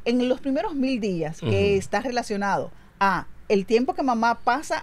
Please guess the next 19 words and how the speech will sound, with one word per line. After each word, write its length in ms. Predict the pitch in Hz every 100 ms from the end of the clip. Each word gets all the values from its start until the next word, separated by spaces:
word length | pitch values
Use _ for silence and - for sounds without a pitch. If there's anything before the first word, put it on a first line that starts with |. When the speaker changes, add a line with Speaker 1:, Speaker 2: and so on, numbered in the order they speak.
| -
Speaker 1:
con 160 | - 196
el, 200 | 185 180 -
el 100 | 185
bebé 240 | 185 196
en 100 | 226
vientre, 400 | 202 165 - - - - - -
si 440 | - - 302 294 285
le 120 | 277
haces 320 | 269 - -
canciones, 800 | - 277 269 240 208 190 185 185
si 160 | - 214
papá 400 | 240 220 240 240
le 220 | 254 226
habla, 580 | 196 190 180 185 180 185
si 400 | - - 226 233
el 140 | 226
en-, 260 | 220 208 -
el 320 | 208 202 202 208
entorno 720 | 202 - 247 269 277 277